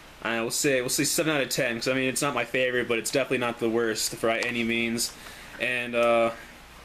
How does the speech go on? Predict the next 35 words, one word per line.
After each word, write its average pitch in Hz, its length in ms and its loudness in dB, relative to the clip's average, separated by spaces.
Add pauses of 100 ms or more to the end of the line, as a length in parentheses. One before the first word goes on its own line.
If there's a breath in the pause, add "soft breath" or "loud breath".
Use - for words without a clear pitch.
(180)
hopefully 151 380 0
it 135 80 -6
does 135 160 -2
its 113 100 -10
job. 131 380 2
I'm 127 120 -4
sure 160 180 2
it 120 100 2
will. 123 400 2
Like 120 120 0
I 117 40 -2
said, 123 140 -2
it's - 80 -6
the - 40 -2
same 127 220 -2
caffeine 127 440 -2
as 113 100 -4
a 110 40 -2
cup - 240 -4
of 104 60 -10
coffee, 127 380 0
so 107 380 2 (500 loud breath)
I 123 120 -2
know 131 100 -6
it's 123 120 -10
gonna 117 120 -10
definitely 113 280 -6
help 120 180 2
me, 113 240 0 (100)
and 113 120 -2
it's 113 120 -4
not 117 160 -2
gonna, 110 180 -2
you 110 120 0
know, 107 180 0